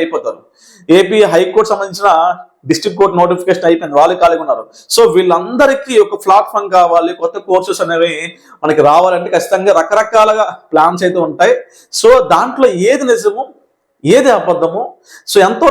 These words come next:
నమ్మాలని చెప్పేసి కూడా మీకు క్లారిటీ ఇచ్చే ప్రయత్నం చేస్తే ఫర్దర్ వీడియోస్‌లో ఉన్నా. ఓకే, నేను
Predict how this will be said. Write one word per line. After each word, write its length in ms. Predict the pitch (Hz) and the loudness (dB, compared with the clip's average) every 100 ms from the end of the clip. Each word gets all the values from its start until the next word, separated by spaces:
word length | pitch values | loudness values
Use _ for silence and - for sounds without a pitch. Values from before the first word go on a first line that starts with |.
| - | 0
నమ్మాలని 340 | 196 196 190 175 | -2 -4 -4 -4
చెప్పేసి 320 | 170 160 - | -6 -8 -2
కూడా 140 | 254 | 0
మీకు 140 | 185 175 160 | 0 0 0
క్లారిటీ 260 | 165 175 160 | 0 0 -6
ఇచ్చే 180 | 170 170 | -4 -2
ప్రయత్నం 280 | 143 147 156 143 | -2 -2 -4 -4
చేస్తే 180 | 139 - | -4 -4
ఫర్దర్ 240 | 139 147 135 | 0 0 0
వీడియోస్‌లో 280 | 127 127 117 | -2 -2 -6
ఉన్నా. 100 | 110 139 | -6 -4
ఓకే, 140 | 147 240 240 - - | 0 0 -2 -12 -4
నేను 160 | 165 | -4